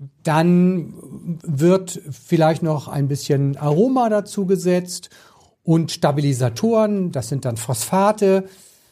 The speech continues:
Also die Mischung von extrahierten Nahrungsbestandteilen, sei es Eiweiß, sei es Fette, sei es Kohlenhydrate, zusammen mit viel Chemie,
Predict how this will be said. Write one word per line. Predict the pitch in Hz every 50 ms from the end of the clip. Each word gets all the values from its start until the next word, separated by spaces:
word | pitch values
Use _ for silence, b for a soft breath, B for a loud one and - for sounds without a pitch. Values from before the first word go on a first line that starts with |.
| B B B B B
Also | - 135 151 170 185 165 175 180 170 156 139 - - _
die | 139 127 143 147
Mischung | 143 156 175 220 220 220 233 233 233 240 254 277 269 -
von | - - - - 170 165 160 165 165 165 151 - - _
extrahierten | - 180 180 180 - - - 170 156 143 156 165 170 165 170 - 156 151 147 147 143 139 139 - _ _
Nahrungsbestandteilen, | 135 139 143 170 196 208 226 220 - 202 190 185 - 196 180 190 - 214 - 202 202 208 220 233 214 147
sei | 123 123 113
es | 110 113 113
Eiweiß, | - 156 156 160 143 147 143 143 143 135 - -
sei | 127 120
es | 120 110 113 -
Fette, | - 156 - - 170 143
sei | 120 - 120
es | 117 113 113
Kohlenhydrate, | - 165 170 160 185 185 175 170 160 165 175 185 185 202 214 233 226 B B B B B B B
zusammen | - - 147 135 131 170 196 214 220 190
mit | 160 151 - -
viel | - - - - 240 277 277
Chemie, | - - 208 185 170 156 156 170 220 269 - b